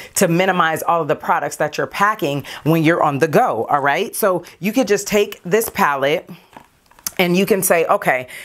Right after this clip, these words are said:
now what color is really, really close to the contour in this palette?" And it's pretty much like this one right here, right there, okay? So I'm just gonna go into that one without digging,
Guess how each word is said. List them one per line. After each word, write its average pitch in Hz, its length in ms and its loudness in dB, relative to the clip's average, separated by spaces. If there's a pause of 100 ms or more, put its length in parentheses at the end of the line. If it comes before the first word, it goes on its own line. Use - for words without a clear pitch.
now 165 220 0
what 196 260 0
color 180 460 0
is 165 280 0 (220)
really, 190 360 0
really 185 260 2
close 165 440 0
to 175 120 0
the 147 80 -2
contour 156 520 0
in 139 160 -4
this 131 140 -2
palette?" 117 480 -4 (280)
And 180 300 0
it's 175 160 0
pretty 311 320 0
much 180 480 -2 (680)
like 160 240 0
this 180 180 2
one 165 160 0
right 139 160 0
here, 123 460 0 (480)
right 156 280 0
there, 135 220 2
okay? 165 320 0 (160)
So - 220 0
I'm 190 180 0
just 220 140 -2
gonna 190 180 2
go 147 220 0
into 175 240 -2
that 226 240 0
one 131 180 -4
without 139 300 -2
digging, 151 300 -4